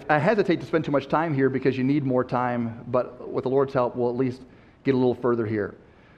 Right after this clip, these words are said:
So look at verse eighteen.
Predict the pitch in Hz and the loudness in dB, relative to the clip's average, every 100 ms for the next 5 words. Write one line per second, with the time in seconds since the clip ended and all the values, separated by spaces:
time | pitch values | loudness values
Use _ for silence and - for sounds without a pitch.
0 | - - - 208 208 185 - - 196 254 | -20 -6 4 6 8 6 2 -4 2 2
1 | 247 180 185 214 208 - - - - - | 2 0 4 4 4 -10 -18 -20 -4 2
2 | 196 165 214 240 170 120 | 2 2 -2 0 0 -2